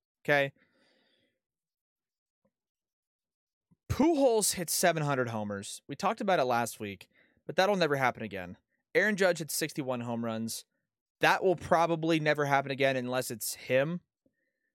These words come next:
I think the most exciting thing and the best thing about all of the, everything that's going on in the world of baseball is that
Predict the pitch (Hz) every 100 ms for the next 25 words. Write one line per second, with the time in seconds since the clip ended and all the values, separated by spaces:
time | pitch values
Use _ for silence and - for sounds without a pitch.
0 | _ _ _ _ _ _ _ - 151 165
1 | 160 156 151 - 143 147 156 170 160 135
2 | 120 131 - 147 143 143 135 139 143 -
3 | 147 156 147 127 139 135 131 127 120 127
4 | 113 113 120 - 151 139 127 127